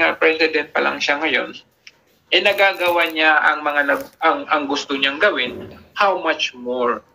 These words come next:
kapag naging, ah, pag nagpatuloy na itong charter change na yun.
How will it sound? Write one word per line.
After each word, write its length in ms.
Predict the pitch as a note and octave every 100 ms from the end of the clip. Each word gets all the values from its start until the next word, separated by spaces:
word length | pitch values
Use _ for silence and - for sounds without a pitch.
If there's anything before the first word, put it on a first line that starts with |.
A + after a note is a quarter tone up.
| - -
kapag 400 | C3 - C3 B2+
naging, 560 | B2+ B2 A#2 A2+ A#2 _ _ _ _ _ _ _ -
ah, 400 | C3 A2+ G#2 G2+
pag 240 | - D3 B2+
nagpatuloy 720 | - - D3+ C#3+ D3 C#3+ C#3
na 160 | B2+
itong 240 | B2 B2 -
charter 400 | B2 A2+ A#2+ A2+ -
change 240 | A2 -
na 80 | C3+
yun. 180 | D#3+